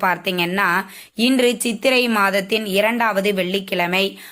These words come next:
மகாலட்சுமியின் இந்த காயத்ரி மந்திரத்தை சொல்லுங்கள், பணம் மின்னல் வேகத்தில் உங்களை தேடி வரும் அப்படின்னு சொல்லியிருக்கேன் இல்லைங்களா? அந்த மகாலட்சுமி தாயாரின் காயத்ரி மந்திரம் என்ன, எப்படி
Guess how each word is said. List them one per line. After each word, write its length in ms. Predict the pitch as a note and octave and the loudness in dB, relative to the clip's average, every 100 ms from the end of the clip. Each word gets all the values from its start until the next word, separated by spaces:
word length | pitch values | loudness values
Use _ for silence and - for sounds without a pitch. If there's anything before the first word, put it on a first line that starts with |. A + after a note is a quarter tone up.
| - | -6
மகாலட்சுமியின் 960 | G3+ F#3+ G#3+ B3+ C4 G#3 - F#3+ F#3+ G#3 | -2 2 2 2 2 -2 -2 0 0 0
இந்த 280 | G3+ G3 F3 | -2 -2 -2
காயத்ரி 600 | F3+ F#3 A#3+ B3 A#3+ A#3 | 0 2 2 0 0 0
மந்திரத்தை 560 | G3 F3+ F#3 F#3 G3+ F3+ | 0 0 -2 0 -2 -2
சொல்லுங்கள், 600 | F#3+ F3+ G3 G3+ G3 G3 - - - | 0 0 0 0 -2 -6 -16 -20 -2
பணம் 460 | F#3+ G3 A3 A3+ | 0 0 -2 -2
மின்னல் 420 | G3+ A3+ C4 A#3 | 0 2 2 0
வேகத்தில் 640 | G3 F#3+ F#3+ F#3+ - G#3 G3 | 2 2 2 0 -2 -2 -2
உங்களை 380 | F#3+ F#3 F#3 | 0 0 -2
தேடி 380 | F3+ G3+ A3+ A#3+ | -2 0 2 2
வரும் 320 | F#3+ F3 F#3+ | 2 2 2
அப்படின்னு 420 | F#3+ E3+ F3+ F#3 G#3+ | -2 -2 -2 -2 -2
சொல்லியிருக்கேன் 520 | G3 F#3 F#3+ F3+ F#3 F3 | -2 0 -2 -2 -2 -2
இல்லைங்களா? 420 | F3 E3+ F#3+ G#3 F3 - - - - | -4 -2 -2 -2 -4 -10 -20 -16 -4
அந்த 280 | G3 G3 | -2 0
மகாலட்சுமி 720 | F#3 F3 G#3 A#3+ A#3 B3 A#3 A3+ | 0 0 2 0 -2 -2 -2 0
தாயாரின் 520 | G3+ F#3+ F#3 F#3+ F#3 | 0 0 0 0 -2
காயத்ரி 640 | F3+ F#3 A3 G#3+ A3+ G3+ | 0 2 2 0 -2 -2
மந்திரம் 520 | F3 E3 F#3+ G3+ F#3+ | 0 -2 0 0 0
என்ன, 420 | E3+ E3+ F3+ G3 G#3 | 0 -2 0 -2 0
எப்படி 480 | F#3 F3 A3 F#3 | -2 -2 -2 -2